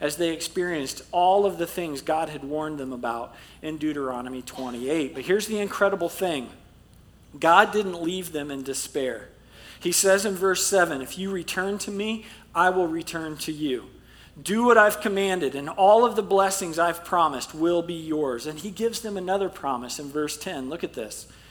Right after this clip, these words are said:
He says, "Bring the whole tithe into the storehouse, that there may be food in my house." And then listen to what he says next. He says, "Test me in this,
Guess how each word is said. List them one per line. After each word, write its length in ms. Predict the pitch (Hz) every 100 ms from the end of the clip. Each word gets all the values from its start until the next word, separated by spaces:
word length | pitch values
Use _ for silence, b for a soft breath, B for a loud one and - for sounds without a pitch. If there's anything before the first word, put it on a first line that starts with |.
| B B -
He 80 |
says, 260 | 190 190 156
"Bring 440 | 139 175 220 240
the 100 | 185
whole 380 | 156 196 226 247
tithe 500 | - 208 190 139 120 -
into 240 | 180 196 180
the 100 | 170
storehouse, 800 | - 170 165 143 107 113 - - B B 160
that 140 | 160
there 160 | 185 196
may 160 | 190
be 160 | 175 147
food 480 | - - 208 220 214
in 280 | 185 180
my 180 | 175 156
house." 520 | 139 143 113 - - - B B 147
And 80 |
then 140 | 156 160
listen 220 | 175 196
to 60 | 185
what 140 | 180
he 60 | 165
says 340 | 175 156 143
next. 460 | 143 120 98 - - B B B
He 80 | -
says, 200 | 143 -
"Test 480 | - 208 208 -
me 260 | 208 208 208
in 280 | 175 165 160
this, 460 | 143 120 - -